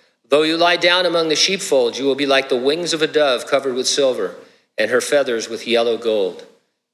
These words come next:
When the Almighty scattered kings in it, it was white as snow in Zalmon." When Israel crossed the Jordan River into the promised land,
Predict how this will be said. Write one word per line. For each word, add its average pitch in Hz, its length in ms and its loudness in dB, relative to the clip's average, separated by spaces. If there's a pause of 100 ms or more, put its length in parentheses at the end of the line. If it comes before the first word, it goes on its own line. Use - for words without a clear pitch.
(100)
When 127 140 0
the 139 80 4
Almighty 147 380 2
scattered 165 460 0
kings 175 320 -2
in 165 120 2
it, - 500 -4
it 135 140 0
was 123 160 -6
white 123 340 0
as 107 120 -2
snow 120 440 0
in 110 180 -2
Zalmon." 107 540 -2 (800)
When 151 100 2
Israel 214 260 2
crossed 202 300 0
the 190 60 -2
Jordan 180 320 0
River 190 280 0
into 185 180 -2
the 156 80 -2
promised 185 420 0
land, 196 420 0